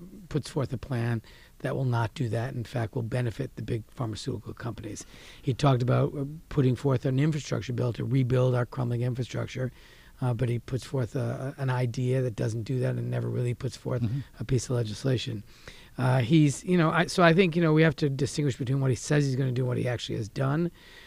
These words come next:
Speaker 1: But I, I have, you know, been a strong critic of this president in terms of the way that he has conducted himself, the, the divisions that he has helped to generate, the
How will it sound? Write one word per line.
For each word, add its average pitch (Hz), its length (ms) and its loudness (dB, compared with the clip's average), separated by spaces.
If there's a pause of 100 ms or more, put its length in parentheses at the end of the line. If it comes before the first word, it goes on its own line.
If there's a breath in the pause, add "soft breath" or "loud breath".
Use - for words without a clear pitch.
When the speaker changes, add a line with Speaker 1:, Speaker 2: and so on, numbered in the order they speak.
(260 loud breath)
Speaker 1:
But 139 240 4
I, 143 180 2 (140)
I 147 120 4
have, 135 300 2
you 131 100 0
know, 120 140 2
been 120 200 2
a 113 160 -2
strong 127 400 -4
critic 123 340 0
of 110 60 -4
this 110 180 -4
president 110 500 -2
in 113 120 -6
terms 113 240 -4
of 110 60 -2
the 113 80 -2
way 120 440 2 (440 soft breath)
that 117 140 -2
he 117 80 0
has 101 120 -4
conducted 117 500 -4
himself, 120 520 -2
the, 113 240 -6 (500 soft breath)
the 120 220 -2 (100)
divisions 120 580 0
that 113 140 -2
he 120 140 -2
has 107 160 -2
helped - 280 -6
to 110 300 -2
generate, 117 680 -2
the 127 140 -4